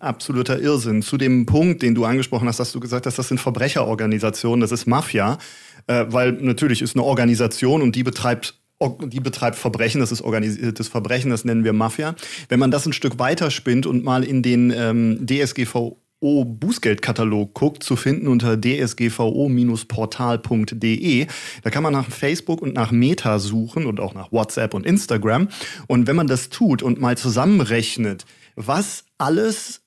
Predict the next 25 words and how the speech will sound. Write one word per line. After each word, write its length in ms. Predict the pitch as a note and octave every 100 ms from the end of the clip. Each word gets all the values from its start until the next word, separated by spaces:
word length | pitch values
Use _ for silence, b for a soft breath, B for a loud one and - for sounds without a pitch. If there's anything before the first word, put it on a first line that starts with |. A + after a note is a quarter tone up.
| -
äh, 80 |
an, 460 | D#3 C3 B2+ C#3 B2+
an 160 | B2 A2+
Bußgeldern 800 | E3 A#3+ - B2+ A2+ A2 A2 A2+
angefallen 640 | D#3+ F#3+ - A#2 G#2 G2+
ist 160 | G2 -
in 160 | G3
den 100 | G3
letzten 720 | D#3+ E3 - - E3 D3+ D3+ -
Jahren 600 | B2+ C3+ D3+ B2 A2 F#2+ B B B -
bei 240 | A2+ A2
Facebook, 440 | D#3 G3+ - E3+
Instagram, 580 | - E3+ - C#3 C#3+ C#3
WhatsApp 580 | B2+ D#3 - C#3+ C#3 C#3 -
und 300 | D#3 D#3+ - -
Meta, 540 | B2+ C#3 D3+ G#2 F#2 b b b
kulminiert 540 | - E3 D#3 D3 D#3 F#3
sich 200 | F3+ -
diese 240 | C#3+ B2+
Summe 260 | A#2 D3+ D#3
auf 180 | B2+ A#2+
über 220 | C3+ B2+
zweiundzwanzig 800 | - C3 C3 B2+ A#2 A#2 A#2+ A2+
Milliarden 840 | A2+ A2 G2 G#2+ G#2+ A2 A2+ A2+
Dollar. 400 | G#2+ G2+ F2+ E2+